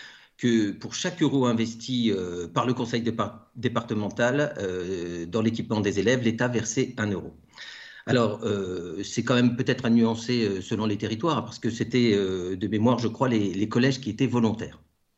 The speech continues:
Et puis, d'un point de vue des lycées, euh, la région, euh, dans le cadre de, du lycée quatre point zéro,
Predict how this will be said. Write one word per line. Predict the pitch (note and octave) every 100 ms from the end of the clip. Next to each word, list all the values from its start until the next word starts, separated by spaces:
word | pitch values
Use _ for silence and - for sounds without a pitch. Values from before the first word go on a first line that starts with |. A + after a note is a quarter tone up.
| _ _ -
Et | C3+
puis, | B2+ D#3+
d'un | A#2
point | A#2
de | A#2+
vue | A#2+
des | A#2+
lycées, | A#2 G#2+ - D#3 F3 - - -
euh, | G#2 G2 F#2
la | G2+ A#2
région, | A#2 G#2+ A2 C#3+ E3+ E3+ -
euh, | G2+ G2
dans | G#2+
le | A2
cadre | A#2+ A#2
de, | G2+ G2 E2+
du | G#2
lycée | A2 A2+
quatre | A2+ G#2+
point | - G2+
zéro, | G2 G2 B2+ E3